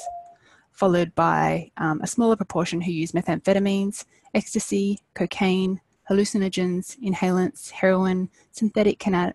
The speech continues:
cannabinoids, ketamine, new and emerging psychoactive substances, and G H B. And again, small proportions use non-prescription pharmaceuticals, including analgesics, tranquilizers, steroids, methadone or buprenorphine, and other opiates.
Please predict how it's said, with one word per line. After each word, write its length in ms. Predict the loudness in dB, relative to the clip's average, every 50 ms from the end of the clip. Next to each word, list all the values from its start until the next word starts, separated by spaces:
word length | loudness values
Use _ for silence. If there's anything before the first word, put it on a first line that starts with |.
| _ -4
cannabinoids, 720 | -2 0 0 2 2 0 0 2 0 0 -2 -6 -16 -18 _ _ _ _ _ _
ketamine, 640 | -2 0 0 2 2 2 2 2 2 2 0 0 -2 -6 _ -4
new 260 | 0 2 2 2 2
and 100 | 2 2
emerging 300 | 2 2 2 2 0 -2
psychoactive 500 | 0 -2 -4 -2 -4 -6 -4 -4 -6 -4
substances, 640 | -2 -2 -2 -2 -4 -10 -8 -6 -6 -6 -6 -6 -6
and 160 | -6 -4 -4 -4
G 160 | -4 -6 -6
H 240 | -6 -8 -10 -10 -12
B. 260 | -12 -12 -12 -14 _ _ _ _ _ _ _ _ _ _ _ _ _ _ _ _ _ _ _ _ _ _ _ _ _ _ _ _ _ _ _ _ _ _ _ _ _ _ _ -20 -20 _ _ -4
And 120 | -2 0 0
again, 400 | 2 4 4 4 4 2 0 -2
small 280 | -4 -2 -2 0 0
proportions 640 | 0 -2 -4 0 0 0 0 0 -2 -2 -2 -4 -4
use 320 | -6 -4 -4 -6 -8 -8 -4
non-prescription 800 | -2 0 0 0 0 0 -2 -4 -4 -6 -6 -6 -4 -4 -4 -2
pharmaceuticals, 720 | 0 0 0 0 0 0 0 0 0 0 0 0 0 0 0
including 400 | -4 -4 -2 -4 -2 -2 -2 -2
analgesics, 760 | 0 0 -2 0 0 0 0 0 2 0 -2 -2 -4 -10 -12 _ _ _ _ _ -4
tranquilizers, 840 | 0 0 0 2 2 2 4 4 4 2 2 0 -2 -4 -4 -6 -12
steroids, 840 | -14 -12 -8 -4 0 0 2 2 2 2 0 0 -2 -6 -10 -10 -6 -2
methadone 420 | -2 -2 0 0 0 2 2 0
or 60 | -2
buprenorphine, 720 | -2 -6 -6 -4 -2 -2 -2 -2 -2 -2 -2 0 0 -2 -2
and 140 | -4 -4 -4
other 180 | -2 -4 -4 -6
opiates. 640 | -6 -8 -8 -10 -14 -14 -14 _ -16 -16 -16 -16